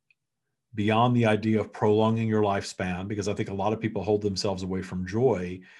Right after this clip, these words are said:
in pursuit of trying to prolong a lifespan, and they don't experience things in life that they could experience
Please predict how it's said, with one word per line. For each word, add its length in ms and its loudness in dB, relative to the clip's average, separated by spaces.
in 160 -2
pursuit 480 0
of 180 -10
trying 420 -2
to 160 -6
prolong 560 -2
a 80 -4
lifespan, 880 -2
and 280 -2
they 460 2
don't 300 -2
experience 600 0
things 240 -6
in 80 -6
life 320 -4
that 100 -8
they 120 -6
could 240 2
experience 960 -6